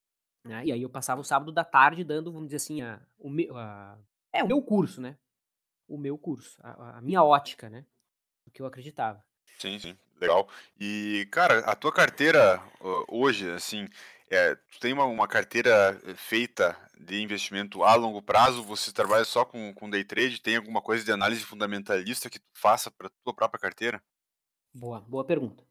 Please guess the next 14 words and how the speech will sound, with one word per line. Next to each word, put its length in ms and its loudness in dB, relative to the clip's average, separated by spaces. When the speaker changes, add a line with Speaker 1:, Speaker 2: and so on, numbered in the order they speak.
Speaker 1:
Então, 120 -14
vamos 200 -2
lá. 180 4
Ah, 220 -2
sim, 600 2
eu 160 -4
tenho 320 0
uma 120 -4
carteira 320 -10
de 80 -20
prazo 280 -10
mais 200 -14
longo, 420 -14
tá? 360 -8